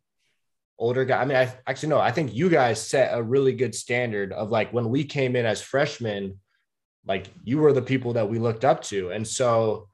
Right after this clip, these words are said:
you guys set that standard. And then I was looking at you like, "Oh, I'm trying to beat you in the fitness test because I wanna prove to the rest of these guys that, like, I'm here, you know, I'm here for keeps. I'm not here to just be some weak little freshman." Um,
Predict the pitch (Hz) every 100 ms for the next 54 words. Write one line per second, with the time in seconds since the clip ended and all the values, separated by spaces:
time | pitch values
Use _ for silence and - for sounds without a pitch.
0 | _ _ _ _ 123 156 139 127 147 135
1 | 123 113 - 135 139 123 110 110 107 127
2 | 120 104 - 107 147 147 113 131 135 123
3 | 104 165 135 110 - 135 95 156 160 135
4 | 110 92 117 - - - 101 196 147 104
5 | - 80 98 - 104 90 - - 113 123
6 | 98 110 156 120 113 123 117 113 120 110
7 | 110 131 - 113 143 110 107 104 104 107
8 | 104 101 98 - _ _ _ _ _ 110
9 | 120 127 117 113 113 101 - 117 104 98
10 | 104 110 123 117 110 - 139 98 - 90
11 | 107 101 92 98 104 101 92 95 - 104
12 | 95 101 98 98 95 98 92 113 117 -
13 | 82 87 _ _ - - _ 113 110 101
14 | 92 87